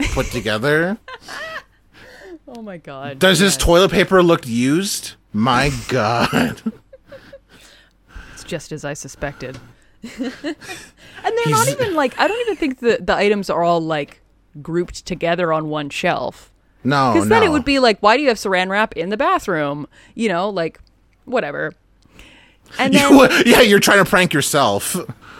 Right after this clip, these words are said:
Speaker 2: <laughs> You're covering your own shampoo bottles with saran
Speaker 1: No,
Speaker 2: wrap?
Speaker 1: no, y-, you're covering your own toilet bowl. It's,
Speaker 2: You're
Speaker 1: it's a
Speaker 2: not
Speaker 1: whole thing.
Speaker 2: Oh, God.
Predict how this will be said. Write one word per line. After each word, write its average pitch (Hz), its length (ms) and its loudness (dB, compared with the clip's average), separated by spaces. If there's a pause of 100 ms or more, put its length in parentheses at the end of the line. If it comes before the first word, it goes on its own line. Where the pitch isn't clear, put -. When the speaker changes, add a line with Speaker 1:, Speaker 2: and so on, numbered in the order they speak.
(120)
Speaker 2:
<laughs> - 480 -10
You're 240 160 -4
covering 202 320 2
your 175 120 0
own 165 180 -2
shampoo 165 380 -8
bottles 190 480 -2
with 170 180 -12
saran 156 260 -6
Speaker 1:
No, 160 80 2
Speaker 2:
wrap? 180 80 6
Speaker 1:
no, 180 80 6
y-, 160 60 2
you're 151 400 0
covering 165 320 2
your 143 140 2
own 135 200 0
toilet 123 280 0
bowl. 90 360 -8 (140)
It's, 160 220 -2
Speaker 2:
You're 277 120 0
Speaker 1:
it's 415 120 2
a - 40 4
Speaker 2:
not - 60 -2
Speaker 1:
whole 120 140 0
thing. 90 340 -6 (680)
Speaker 2:
Oh, 185 160 -8
God. 147 480 -10